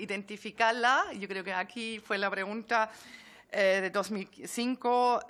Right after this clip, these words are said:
¿por qué no se aplica?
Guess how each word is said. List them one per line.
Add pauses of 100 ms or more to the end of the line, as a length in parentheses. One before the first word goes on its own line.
(120)
¿por
qué
no
se
aplica?